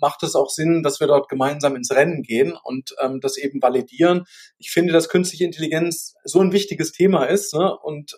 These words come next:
ähm, dass ja auch die, die C E Os der wichtigsten Organisationen klar gesagt haben, das wird die Zukunft definieren,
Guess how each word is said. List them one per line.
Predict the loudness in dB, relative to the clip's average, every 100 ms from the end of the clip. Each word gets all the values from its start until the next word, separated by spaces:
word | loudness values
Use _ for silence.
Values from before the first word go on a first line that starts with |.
| -8
ähm, | -8 -10
dass | -8 -6
ja | -4
auch | -4 -6
die, | -8 -6 -6 -12 -20 -20 -12
die |
C | -6 2
E | 2
Os | 4 2
der | 0 0
wichtigsten | -2 -4 -12 -8 -6 -2
Organisationen | -2 -2 -2 -4 0 4 4 4 0
klar | 2 2
gesagt | 2 0 0 2
haben, | 2 2 -2
das | -6
wird | -6 -8
die | -12
Zukunft | -6 -2 -2 -2
definieren, | -4 -4 -4 0 0 0